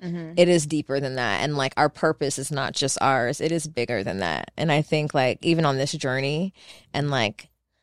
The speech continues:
Speaker 2: um, you know, manifesting things with our words, visioning, envisioning things, and then seeing them come to light, and, like, even, you know, making com-, building a community and a tribe, it's like, "Oh shit, like, I might not even like that. Like, I love this, but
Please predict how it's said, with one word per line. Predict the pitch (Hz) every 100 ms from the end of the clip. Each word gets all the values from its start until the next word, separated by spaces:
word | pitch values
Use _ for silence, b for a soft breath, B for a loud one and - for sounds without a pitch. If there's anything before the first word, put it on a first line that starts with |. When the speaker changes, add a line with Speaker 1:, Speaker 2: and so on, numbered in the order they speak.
| _ _ _ -
Speaker 2:
um, | 139 - - - -
you | 294
know, | 180
manifesting | 151 135 147 156 160 - 170
things | 160 151 143
with | 156 151
our | 147
words, | 143 147 143 147 156
visioning, | 151 156 151 160 156 -
envisioning | 160 160 160 165 160
things, | 156 151 156 156
and | 139
then | 135 139
seeing | - 170 156
them | 156 151
come | - 156 151 -
to | - 160 156
light, | 147 143 147 226 B B B B
and, | 165 160
like, | 165
even, | - 240 254
you | 254
know, | 202 180
making | 180 180 190 170 -
com-, | - 175 - _ _ _
building | 185 202 185
a | 165
community | 170 156 190 180 151
and | 147
a | 147
tribe, | - 151 160 147 120 -
it's | 147 -
like, | 120 117 -
"Oh | 190 156
shit, | - 180 151 -
like, | 143 123 b b b b -
I | 277
might | 330
not | 233
even | 196 170 156
like | 160 196
that. | - -
Like, | 165
I | 180
love | 196 180 254
this, | 143 127 175 -
but | - 147 139 -